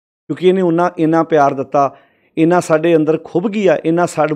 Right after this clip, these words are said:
ਬੱਚਿਆਂ, ਸਾਡੇ ਨਾਲ ਇੱਦਾਂ ਪਿਆਰ ਕਰਦੀ ਆ, ਸ਼ਾਇਦ ਸਾਡੀ ਧੀ ਵੀ ਨਾ ਇੰਨਾ ਕਰਦੀ ਹੋਵੇ।" ਤੇ ਫਿਰ ਇੱਕ ਦਿਨ ਇਹਦਾ ਦੋਵੇਂ ਪਤੀ ਪਤਨੀ ਬੈਠੇ ਗੱਲਾਂ ਕਰਦੇ ਆ, ਸੁਣਿਓ ਹੁਣ ਧਿਆਨ ਨਾਲ।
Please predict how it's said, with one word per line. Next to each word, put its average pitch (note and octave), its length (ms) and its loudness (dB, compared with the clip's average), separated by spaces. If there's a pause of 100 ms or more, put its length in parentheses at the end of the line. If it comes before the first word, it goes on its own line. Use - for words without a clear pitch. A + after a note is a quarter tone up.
ਬੱਚਿਆਂ, D3+ 320 -2 (260)
ਸਾਡੇ D#3+ 320 2
ਨਾਲ F3+ 240 2
ਇੱਦਾਂ E3 280 2
ਪਿਆਰ D3 300 4
ਕਰਦੀ C#3+ 380 -2
ਆ, C3 100 -2 (840)
ਸ਼ਾਇਦ F#3+ 280 4
ਸਾਡੀ G3 260 2
ਧੀ E3+ 200 -2
ਵੀ F3 100 2
ਨਾ A3 100 4
ਇੰਨਾ E3 180 0
ਕਰਦੀ A#2+ 360 -4
ਹੋਵੇ।" F#2 180 -12 (720)
ਤੇ D3+ 40 -8
ਫਿਰ D#3+ 120 0
ਇੱਕ C#3+ 100 0
ਦਿਨ D3 140 -2
ਇਹਦਾ C#3 160 -2
ਦੋਵੇਂ F3 240 -4
ਪਤੀ C3+ 220 -8
ਪਤਨੀ A#2+ 280 -6
ਬੈਠੇ A2 260 -4
ਗੱਲਾਂ G2+ 240 -4
ਕਰਦੇ F#2+ 340 -8
ਆ, F#2+ 40 -16 (200)
ਸੁਣਿਓ D3 300 -2
ਹੁਣ C3 100 -4
ਧਿਆਨ G#2+ 240 -6
ਨਾਲ। A2 160 -18